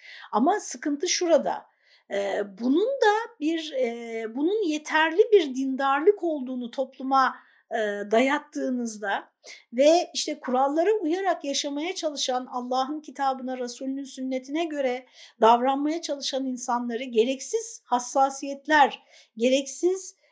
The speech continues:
e, zahire takılıp kalma gibi bir takım ithamlarla itham ettiğinizde problem oradan çıkıyor.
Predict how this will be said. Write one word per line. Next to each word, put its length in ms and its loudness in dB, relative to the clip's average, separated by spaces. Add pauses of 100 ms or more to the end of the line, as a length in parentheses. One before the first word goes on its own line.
(100)
e, 760 -4
zahire 760 2
takılıp 500 -4
kalma 680 4
gibi 340 -6
bir 80 -10
takım 260 0
ithamlarla 640 -2
itham 420 -4
ettiğinizde 680 -6
problem 440 -2
oradan 360 -14
çıkıyor. 340 -14